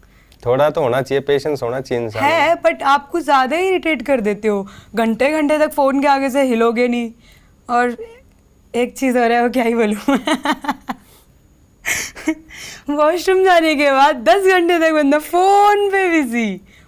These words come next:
Speaker 2: फ़ोन, फ़ोन, फ़ोन। मैं बाहर वेट करती रहूँगी, "गुलजार, I need to go to washroom।" फ़ोन, फ़ोन, फ़ोन, बहुत वेट करना पड़ता है मुझे बाहर।
Speaker 1: शांति में जगह है ना वहाँ।
Speaker 2: तो ये, ये क्या रूम, इतना बड़ा रूम रहा, बेडरूम रहा,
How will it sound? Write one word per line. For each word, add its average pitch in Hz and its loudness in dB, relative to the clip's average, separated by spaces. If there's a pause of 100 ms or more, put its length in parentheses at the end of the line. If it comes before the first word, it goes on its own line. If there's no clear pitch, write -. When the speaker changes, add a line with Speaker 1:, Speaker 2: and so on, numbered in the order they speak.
Speaker 2:
फ़ोन, 381 2
फ़ोन, 359 2
फ़ोन। 294 0 (340)
मैं 269 -2
बाहर 330 2
वेट 330 -2
करती 285 -4
रहूँगी, 294 0
"गुलजार, 311 -2 (280)
I 247 -4
need 262 -4
to 277 -2
go 254 -8
to 269 -4
washroom।" 277 -2 (840)
फ़ोन, 208 -2 (840)
फ़ोन, 220 0 (340)
फ़ोन, 233 -2 (380)
बहुत 262 0
वेट 269 -2
करना 240 0
पड़ता 214 -4
है 226 0
मुझे 202 -4
बाहर। 185 -8 (840)
Speaker 1:
शांति 139 -2
में 143 0
जगह 123 0
है 98 -6
ना 104 -8
वहाँ। 127 -16 (440)
Speaker 2:
तो 427 0
ये, 302 2
ये 330 0
क्या 262 0
रूम, 294 0
इतना 285 -2
बड़ा 311 0
रूम 277 0
रहा, 226 2
बेडरूम 240 -2
रहा, 233 2